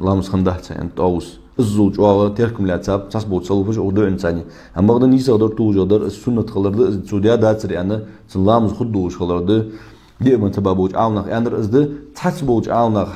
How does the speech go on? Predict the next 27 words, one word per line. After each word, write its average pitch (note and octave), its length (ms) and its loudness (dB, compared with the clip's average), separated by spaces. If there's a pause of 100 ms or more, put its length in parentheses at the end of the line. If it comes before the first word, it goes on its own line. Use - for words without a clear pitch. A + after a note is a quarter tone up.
(140)
إمام B2 200 0
أحمد A#2 360 -4
ابن G#2 220 -2
حنبل A2+ 280 0
من A2 120 0
تبابوج F#2+ 400 0
تسبوج A#2 480 -4
عونخ C3 440 4
يعني B2 340 0
از G#2 100 -4
واجب G#2 340 2
ده G2 80 0
يعني. E2+ 180 -6 (360)
هنا D3+ 280 2 (340)
يعني D3 220 4
صار A#2 240 2
زه B2 200 4
بيم C#3+ 260 2
رسول G#2 300 -2
الله A2+ 320 0
عليه A#2 140 -2
وسلم: B2 420 -2 (520)
"فليتعوذ"، D3+ 1120 2
يعني A2 180 -6 (100)
أمر E3 160 -2
ده A2+ 140 -2
يتسو. A2+ 340 -8